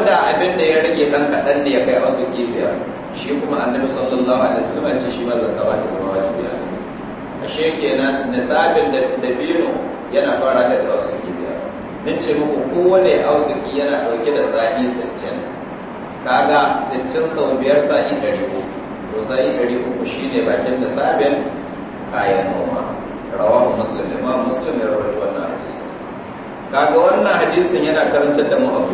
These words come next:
biyu. Wasu daga cikin abubuwan da shari'a ta wajabta zakka a kansu, sannan kuma da nisabin, bakin nisabin su, menene nisabin su? Yace,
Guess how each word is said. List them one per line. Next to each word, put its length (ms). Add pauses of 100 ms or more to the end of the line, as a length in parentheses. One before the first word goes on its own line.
biyu. 220 (720)
Wasu 600
daga 160
cikin 320
abubuwan 560
da 80
shari'a 440
ta 80
wajabta 400
zakka 200
a 140 (100)
kansu, 240 (160)
sannan 560
kuma 160
da 80
nisabin, 540 (100)
bakin 400
nisabin 400
su, 80
menene 400
nisabin 400
su? 160 (1400)
Yace, 320